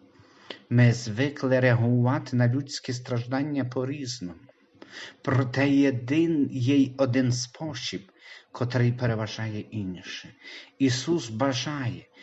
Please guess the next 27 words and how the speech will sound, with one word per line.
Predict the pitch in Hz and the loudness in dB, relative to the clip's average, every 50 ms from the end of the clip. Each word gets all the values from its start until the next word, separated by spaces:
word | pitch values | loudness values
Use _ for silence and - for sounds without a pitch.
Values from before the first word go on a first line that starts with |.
| - - _ | -20 -20 _
щоб | - - - - 135 123 | -10 -8 -6 -4 -2 -2
ми | 139 151 147 | 0 0 -2
також | 139 - - - 156 170 190 190 190 180 170 - - | -2 -4 -4 -2 -2 -2 -2 -2 -2 -2 -2 -4 -6
почули | - - 156 143 - - - 170 196 196 160 151 139 | -6 -4 -4 -4 -4 -4 -4 -2 -2 0 0 -2 -2
ці | - - - - 175 | -4 -6 -4 -4 -4
слова, | 170 - - - 143 147 139 131 143 156 156 135 123 123 - _ _ - - - _ _ - | -4 -4 -8 -10 -10 -10 -10 -10 -10 -10 -10 -10 -12 -14 -16 _ _ -20 -20 -20 _ _ -8
котрі | - 120 123 135 165 160 | -6 -4 -2 2 2 2
стосуються | - - - 156 139 - - - 175 170 165 160 165 - - 143 | 2 0 -4 -4 -4 -4 -2 2 2 4 4 2 2 0 0 0
всіх | 135 - - - - - 185 185 190 190 | 0 0 -2 -2 -2 0 0 -2 -2 0
людей | 170 170 160 165 180 185 175 160 | 0 0 2 4 4 2 2 0
щодо | - - - - - 143 151 156 | -2 -4 -6 -6 -6 -4 -4 -4
трагедії | 151 - - 147 147 151 160 160 151 143 147 147 | -4 -2 0 0 0 0 0 -2 -2 -2 -2 -2
нашого | 143 139 139 143 135 123 - 139 135 135 | 0 0 0 -2 -2 -4 -6 -6 -6 -8
часу. | 127 - - 135 - - - - - - _ _ _ - - - - - - - | -10 -14 -14 -14 -14 -14 -16 -20 -20 -20 _ _ _ -20 -20 -18 -18 -18 -14 -6
"Якщо | - 127 127 123 131 131 131 - - - - - - 143 135 | -2 0 2 4 4 4 2 0 -2 -2 -2 -2 2 2 4
не | 135 135 127 | 6 6 4
покаєтеся, | 127 - 120 101 - - 135 139 160 170 170 143 117 101 - 104 90 - - - 85 82 - _ - - - - _ _ | 2 0 -4 -4 -4 -4 -2 -2 -2 0 0 0 0 0 -2 -4 -6 -6 -8 -8 -10 -10 -12 _ -20 -20 -20 -20 _ _
усі | - 135 127 120 - - - - 180 180 | -8 -6 -2 -2 0 0 0 0 -2 -2
загинете | 156 - 143 139 127 127 143 147 147 143 139 131 127 - 127 | -2 0 -2 -2 0 0 -2 -2 0 0 -2 -2 -4 -6 -8
так | 127 127 123 123 - | -6 -8 -8 -8 -10
само". | - - - - - 120 120 - _ _ _ _ _ _ _ _ _ _ _ - _ _ _ _ _ _ | -14 -16 -16 -16 -16 -16 -18 -18 _ _ _ _ _ _ _ _ _ _ _ -20 _ _ _ _ _ _
Це | - - - - 120 107 | -16 -10 -4 -2 -2 0
єдиний | 107 110 110 101 95 95 - 127 147 160 151 147 135 127 120 | 0 0 -2 -2 -4 -4 -2 -2 0 0 2 2 2 2 0
милосердний | 110 107 120 123 123 127 120 - - - 143 160 170 160 143 143 139 131 127 | 0 -2 0 2 2 2 0 0 -2 -4 -4 -4 -4 -4 0 2 2 2 2
діагноз | 123 123 123 127 123 151 170 156 131 147 143 135 123 120 | 2 2 2 2 4 2 2 -2 -2 0 0 0 0 -2
доброго | 120 123 147 151 151 143 - 143 127 127 127 | -4 -4 -6 -6 -4 -4 -2 -2 0 0 -2
лікаря, | 131 147 160 - - - 104 92 87 | -2 -4 -8 -10 -10 -10 -10 -10 -10